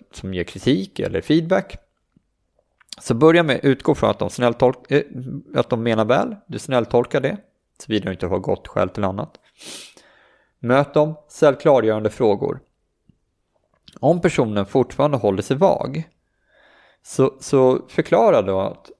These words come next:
det här är jätteviktigt för mig att jag får reda på detaljerna, för jag kan inte göra något med den här informationen så länge det är vagt.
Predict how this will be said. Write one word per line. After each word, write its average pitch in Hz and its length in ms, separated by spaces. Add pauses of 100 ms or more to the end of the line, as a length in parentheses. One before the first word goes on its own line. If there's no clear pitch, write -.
det 139 180
här 127 140
är 135 100
jätteviktigt 160 640
för - 80
mig 104 80
att 98 100
jag 120 80
får 120 120
reda 113 180
på - 120
detaljerna, 143 540
för - 120
jag - 60
kan 139 100
inte 131 120
göra 151 380
något 127 220
med 120 120
den 104 100
här - 120
informationen 151 720
så - 120
länge 110 260
det 95 60
är 101 120
vagt. - 500